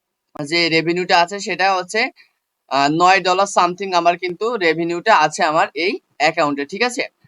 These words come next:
তো দেখতে পাচ্ছেন আজকে ট্রাফিক আসছে, আহ, যথেষ্ট ভালো একটা সতেরো তারিখের আজকে ভিডিও। এখানে কিন্তু already আমার ছয়শো বাহান্নটা ট্রাফিক আসছে, এখানে তেরোটা ক্লিক আসছে এবং মোটামুটি এখানে সিপিএম জিরো পয়েন্ট থ্রি ফাইভ ওয়ান এবং এখান থেকে রেভিনিউ দেখতে পাচ্ছেন প্রায় বাইশ সেন্টের মতো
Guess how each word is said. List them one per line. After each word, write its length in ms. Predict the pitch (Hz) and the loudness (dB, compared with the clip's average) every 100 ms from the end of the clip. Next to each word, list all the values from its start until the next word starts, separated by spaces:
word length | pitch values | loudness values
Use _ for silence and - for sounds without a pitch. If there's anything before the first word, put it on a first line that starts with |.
| _ 170 | _ -6
তো 40 | |
দেখতে 220 | 185 190 202 | -4 0 0
পাচ্ছেন 260 | 196 208 151 180 | 0 0 0 0
আজকে 240 | - 220 214 | 0 -4 0
ট্রাফিক 340 | 190 180 208 196 | 0 0 0 0
আসছে, 220 | 190 214 233 226 _ _ _ | 0 0 -2 -4 _ _ _
আহ, 120 | 151 160 | -2 0
যথেষ্ট 300 | 180 208 208 226 220 165 | 0 -2 -2 -2 0 2
ভালো 160 | 165 190 | 4 4
একটা 160 | 190 196 196 - | 2 2 0 -4
সতেরো 260 | 180 196 196 | -6 -2 -2
তারিখের 320 | 185 180 185 175 | -2 0 2 2
আজকে 180 | - 175 | 0 -2
ভিডিও। 180 | 170 180 185 | 0 0 0
এখানে 200 | 170 165 165 | 0 -2 -2
কিন্তু 200 | 165 156 | -2 0
already 340 | 165 156 151 170 | 2 2 2 0
আমার 140 | 165 165 | 0 -2
ছয়শো 260 | 165 151 156 143 | -2 -4 -2 2
বাহান্নটা 340 | 139 147 151 156 | 2 0 -6 -2
ট্রাফিক 300 | 151 151 160 | -2 -2 -4
আসছে, 260 | 160 156 185 190 | -6 -4 -6 -4
এখানে 200 | 143 147 | -4 -6
তেরোটা 260 | 143 139 151 | -6 -6 -6
ক্লিক 180 | 156 156 165 | -6 -4 -4
আসছে 200 | 165 208 226 _ _ _ 175 | -4 -6 -6 _ _ _ -4
এবং 120 | 180 180 | -2 -2
মোটামুটি 380 | 185 196 190 202 | 0 0 0 -2
এখানে 240 | 185 190 185 | 0 -2 -2
সিপিএম 440 | 180 180 185 190 196 165 | -4 -4 -2 -2 -2 -4
জিরো 180 | 170 180 180 | -4 -2 0
পয়েন্ট 220 | 180 185 | 0 0
থ্রি 160 | 180 180 185 | -6 -2 2
ফাইভ 200 | 170 175 | 2 2
ওয়ান 200 | 165 175 285 - _ - | 0 -2 -2 -12 _ -12
এবং 140 | 160 175 | -6 -2
এখান 140 | 180 180 | -2 -2
থেকে 140 | 185 | -2
রেভিনিউ 360 | 170 165 175 185 180 | -2 -2 -4 -4 -6
দেখতে 160 | 180 | -6
পাচ্ছেন 220 | 185 190 226 | -8 -8 -6
প্রায় 160 | 233 214 | -4 0
বাইশ 160 | 170 170 - | 0 0 -4
সেন্টের 380 | 175 170 175 165 | -8 -6 -6 -6
মতো 200 | 156 | -2